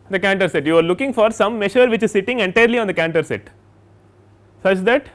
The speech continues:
singletons have zero probability, right. So, that is called a Cantor random variable, and its distribution is called a Cantor distribution. Okay.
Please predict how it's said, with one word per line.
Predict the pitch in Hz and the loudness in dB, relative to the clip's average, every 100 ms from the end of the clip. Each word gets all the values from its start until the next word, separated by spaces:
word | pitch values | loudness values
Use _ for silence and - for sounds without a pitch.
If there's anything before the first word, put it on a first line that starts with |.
| - | -20
singletons | 175 202 233 208 196 | -8 -2 0 0 -2
have | 180 | -2
zero | 160 156 | -2 -2
probability, | 131 113 104 92 - _ _ _ _ _ - | 0 -2 -4 -10 -14 _ _ _ _ _ -10
right. | 156 220 - - - | -6 -6 -10 -20 -12
So, | - | -2
that | 151 175 262 | 4 4 2
is | |
called | - 208 233 | 0 2 2
a | 233 | 0
Cantor | 202 175 190 202 | -2 -2 0 0
random | 160 151 143 | 0 -2 -4
variable, | 127 110 101 90 _ _ _ _ _ _ - | -4 -6 -8 -12 _ _ _ _ _ _ -12
and | 131 139 131 | -8 -6 -6
its | 135 131 | -8 -6
distribution | 135 - 190 175 196 | -8 -4 -4 -2 -4
is | 170 | -4
called | 156 147 | 0 0
a | 175 | 0
Cantor | 190 147 139 143 | -2 -4 -4 -6
distribution. | 123 - 120 101 - - _ _ _ _ _ _ _ _ _ _ | -8 -10 -10 -10 -14 -20 _ _ _ _ _ _ _ _ _ _
Okay. | - 180 | -8 -8